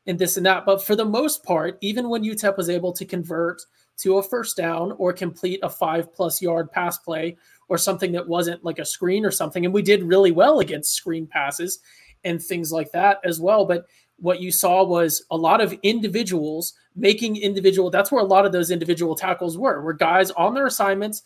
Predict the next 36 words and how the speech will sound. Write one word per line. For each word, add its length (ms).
They 120
were 120
in 180
a 60
zone. 320
They 80
couldn't 240
necessarily 720
prevent 360
it, 260
but 220
as 120
soon 200
as 100
it 80
happened, 440
they 100
were 160
right 340
there. 320
They 140
were 180
on 240
it. 200
They 100
were 100
making 320
one-on-one 500
tackles, 580
and 260
they 100
were 140
preventing 440
that 260
from 120
going 420